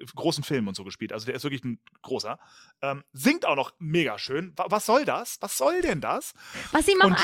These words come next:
Speaker 2: einfällt.
Speaker 1: wirklich, er ist eine bodenlose Freiheit. Er spielt
Speaker 2: <laughs>
Speaker 1: so phänomenal
Speaker 2: Wahnsinn.
Speaker 1: gut. Der spielt so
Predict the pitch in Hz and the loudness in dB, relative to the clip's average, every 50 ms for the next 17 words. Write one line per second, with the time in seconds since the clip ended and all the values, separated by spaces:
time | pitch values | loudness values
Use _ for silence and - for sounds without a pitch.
0 | 392 622 659 - - 381 320 302 269 247 220 202 185 - - _ _ _ _ _ | 4 4 4 4 6 6 8 8 8 6 4 4 2 -2 -8 _ _ _ _ _
1 | _ _ _ _ - 160 165 214 214 208 220 208 175 - 208 202 185 170 143 135 | _ _ _ _ 2 4 6 6 6 4 2 -2 -2 0 0 0 0 0 -2 -4
2 | 131 127 220 262 240 175 131 113 113 127 135 175 - _ - 156 151 - - - | -2 2 4 4 4 4 2 0 -2 -2 -2 -2 -2 _ -2 0 0 0 0 -2
3 | - 185 190 220 247 381 - - 466 - - 403 - - - - 180 180 202 247 | -2 -2 2 4 4 4 4 2 0 2 2 0 0 0 2 4 4 4 4 4
4 | 311 - _ _ _ _ _ - - - 202 214 220 233 269 277 277 269 262 269 | 0 -6 _ _ _ _ _ -14 -2 4 4 4 6 4 2 2 0 0 -2 0
5 | 240 208 208 208 160 - 156 135 104 - - - - - _ - - - - - | 0 2 2 0 0 -2 -4 -4 -4 -6 -8 -14 -16 -16 _ -20 -20 -20 -6 0
6 | - 185 - - - 208 233 247 - - _ - 127 127 123 127 135 139 147 226 | 2 2 2 2 0 0 0 0 -2 -6 _ -20 -20 -16 -12 -10 -4 2 4 6
7 | 277 311 381 339 | 6 6 4 2